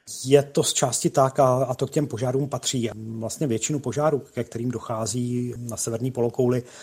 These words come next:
tak těm dochází na Sibiři, případně ve vnitrozemí Kanady, a dokud nezasáhnou obydlené oblasti, tak, eh, v našich zeměpisných pásmech nebývají příliš medializovány, takže požáry v Kanadě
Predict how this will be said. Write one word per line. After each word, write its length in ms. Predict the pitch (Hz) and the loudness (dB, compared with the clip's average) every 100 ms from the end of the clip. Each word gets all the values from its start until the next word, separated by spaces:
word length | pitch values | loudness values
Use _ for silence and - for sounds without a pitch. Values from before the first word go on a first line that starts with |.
| - _ - | -20 _ -4
tak 180 | 120 | -4
těm 180 | - 131 | 0 0
dochází 640 | 117 - 120 113 107 123 113 110 | 0 -2 -2 -2 -2 -4 -4 -8
na 140 | 104 | -4
Sibiři, 500 | - 131 127 139 135 - - - - | -2 2 4 4 2 0 -20 -20 -6
případně 540 | - 120 113 113 123 117 | -6 -2 -4 0 0 0
ve 100 | 113 | -2
vnitrozemí 460 | 110 117 110 123 | -4 -4 -4 -4
Kanady, 480 | 135 107 113 117 123 | -4 -6 -4 -2 -2
a 100 | 120 | -4
dokud 320 | 113 - 135 | -6 -4 -2
nezasáhnou 920 | 117 104 117 - 117 113 123 120 120 | -2 -2 -2 -2 -2 0 0 0 0
obydlené 560 | 117 110 113 113 120 131 | -4 -6 -6 -4 -2 -2
oblasti, 400 | 110 113 - 127 | -2 -4 -4 -6
tak, 260 | 120 113 127 | -6 -4 0
eh, 40 | 117 117 | 0 0
v 100 | 113 | -4
našich 380 | 113 113 139 - - - - - | -8 -6 -4 -6 -10 -20 -20 -8
zeměpisných 600 | 120 113 113 113 - 127 | -4 -4 -4 -6 -8 -8
pásmech 500 | 110 107 117 - 131 | -10 -8 -6 -4 -6
nebývají 420 | 123 113 120 123 | -6 -4 -2 -2
příliš 380 | 123 - 117 123 | -2 -4 -2 -2
medializovány, 720 | 120 113 117 113 120 117 123 120 - | -2 -2 -2 -2 0 0 0 -2 -8
takže 280 | 98 113 | -8 -6
požáry 400 | 123 101 110 120 | -6 -6 -4 -4
v 60 | 127 | -6
Kanadě 420 | 117 110 113 123 | -6 -4 -2 -2